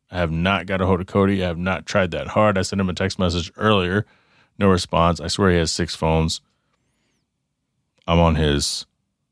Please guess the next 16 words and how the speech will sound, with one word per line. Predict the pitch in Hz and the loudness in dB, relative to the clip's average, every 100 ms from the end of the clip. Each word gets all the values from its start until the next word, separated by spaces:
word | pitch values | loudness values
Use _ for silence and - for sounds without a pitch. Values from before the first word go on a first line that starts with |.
| _ _ _ _ _ _ | _ _ _ _ _ _
probably | - 73 67 | -2 0 0
third | - 69 67 | -4 -4 -4
or | |
fourth | 65 67 69 | -6 -8 -8
phone. | 69 107 | -4 -2
Sometimes | - 165 165 131 | 2 4 4 4
he | |
does | 110 113 | 4 4
actually | 104 90 95 | 2 0 -2
text | 101 92 | -2 -2
me | 87 | -2
back, | 78 80 80 - | 0 2 2 -2
which | 76 73 | -8 -8
is | |
super | - 90 78 | -6 -6 -6
cool. | 69 78 76 | -6 -4 -4